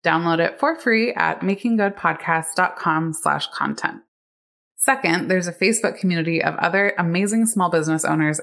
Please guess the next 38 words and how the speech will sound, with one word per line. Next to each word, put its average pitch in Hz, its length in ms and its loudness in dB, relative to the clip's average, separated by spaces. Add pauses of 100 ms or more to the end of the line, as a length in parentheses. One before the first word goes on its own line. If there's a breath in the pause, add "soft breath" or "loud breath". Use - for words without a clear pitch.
and 175 160 0
great 185 280 2
content 160 460 0
just 180 300 0
for 190 100 0
you 175 360 2 (320 loud breath)
that 165 200 0
I 190 100 2
would 185 120 -2
love 196 160 0
for 233 60 0
you 226 80 4
to 226 80 0
join 220 540 0
at 160 180 0
makinggoodpodcast 185 1080 0
dot - 220 0
com 233 340 2
slash 160 320 0
community. - 560 -4 (880)
And 233 260 2
finally, 156 500 0
if 170 140 -2
you 202 100 2
found 180 300 2
this 196 140 -2
ep-, 165 340 0
episode 160 440 2
helpful 233 600 0
or 160 100 0
valuable, 190 520 2
I 180 120 4
would 226 200 0
love 226 220 0
to 220 40 -2
hear 202 220 0
from - 240 -6
you. - 240 -6